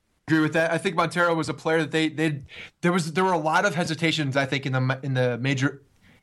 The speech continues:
in the Yankees organization about Montero, and they've all come to fruition. So great job on those. I mean, people need to think about what he has done and what he has not done,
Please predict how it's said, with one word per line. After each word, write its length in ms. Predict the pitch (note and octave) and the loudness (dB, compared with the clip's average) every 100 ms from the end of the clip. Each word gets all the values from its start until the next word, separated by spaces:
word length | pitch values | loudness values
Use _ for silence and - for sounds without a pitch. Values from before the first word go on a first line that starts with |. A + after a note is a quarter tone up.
| - | -2
in 100 | C#3 | 0
the 60 | |
Yankees 380 | C3 D3+ D#3+ D#3 | 2 2 2 0
organization 640 | C#3 C3+ B2+ B2+ B2+ - A#2+ | 2 2 0 0 -2 -2 -2
about 260 | A2+ A#2+ | 0 0
Montero, 560 | A#2+ A#2 - A2+ G2+ G#2 - - - | 0 -4 -2 -2 -2 -6 -14 -20 -4
and 340 | C3+ C3+ B2+ - - - | 0 0 -2 -6 -20 0
they've 200 | D3 C3+ | 2 4
all 140 | D#3+ | 2
come 180 | E3 D3+ | 2 -2
to 80 | C3 | -2
fruition. 540 | - D3+ A#2 - A2 - - - | -2 -2 0 -4 -8 -12 -20 -18
So 380 | - C#3+ C3 C3 - - _ B2 | 0 2 2 -2 -10 -20 _ -6
great 420 | B2 F3 F#3 B2+ | 0 2 0 -4
job 560 | - D#3 D3 C#3+ C3+ C3 | -2 2 4 4 0 -2
on 200 | C3+ C3 | -2 -2
those. 200 | B2+ C3+ | -2 -4
I 140 | F3 | -2
mean, 200 | G3+ F#3 - F#3 F3 | 0 -2 -4 -6 -4
people 240 | A3 B3+ D4+ | -4 -2 0
need 160 | B3 | 2
to 100 | F3+ | 0
think 260 | F3 F#3 F3+ | 0 -2 0
about 360 | D#3 C#3+ C#3 | 2 2 0
what 260 | A#2+ D3+ E3 | 0 0 0
he 260 | - D#3+ D3 | -4 -4 0
has 220 | C3+ G#2 | 0 -2
done 480 | - C3 B2 A2+ A2+ | -2 0 0 -4 -4
and 380 | B2 A2 G#2 A2 | -2 -2 -4 -4
what 160 | D3 | -2
he 60 | C#3+ | 0
has 200 | B2+ A2 | -2 -2
not 400 | A#2+ C#3+ D#3 B2+ | 0 0 0 -2
done, 380 | A#2+ A#2 A2 | -4 -4 -8